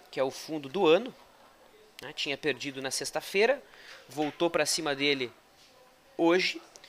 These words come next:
É um papel que a gente tava até com uma contagem já desenhada aqui, né? De um, dois, três, quatro, cinco,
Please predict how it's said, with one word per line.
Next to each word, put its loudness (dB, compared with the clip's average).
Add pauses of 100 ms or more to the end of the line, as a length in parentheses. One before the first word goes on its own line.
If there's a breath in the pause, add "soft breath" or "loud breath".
(380 loud breath)
É 4
um 4
papel 4
que -4
a -4
gente -10
tava 4
até -2
com -10
uma 0
contagem 4
já -2
desenhada 2
aqui, -10
né? -10 (760)
De -10
um, -8
dois, -4
três, -6
quatro, 0
cinco, -6